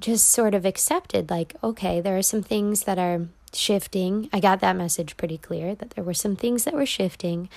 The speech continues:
and that I was going to require a time of integration, to allow these shifts to take place and allow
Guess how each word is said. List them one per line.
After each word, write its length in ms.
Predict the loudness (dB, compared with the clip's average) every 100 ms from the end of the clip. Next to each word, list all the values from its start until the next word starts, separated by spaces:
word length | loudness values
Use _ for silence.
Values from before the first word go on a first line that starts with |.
| -20 -20 -6
and 100 | 0
that 100 | 2
I 120 | 2
was 160 | 2 -2
going 320 | -4 -2 -2
to 100 | -4
require 640 | -6 -4 0 2 0 -2 -6
a 40 |
time 360 | -8 -6 -4 -6
of 200 | -8 -10 _ -4
integration, 880 | -2 0 2 4 4 0 -8 -12 _ -20 -10
to 400 | -4 -2 -2 -4 -4
allow 420 | -2 2 2 2
these 240 | 2 -2 -2
shifts 360 | -2 -4 -4 -8
to 100 | -8
take 280 | -8 -8
place 380 | -4 -2 0 -2
and 100 | -4
allow 560 | -2 -2 -2 -2 -2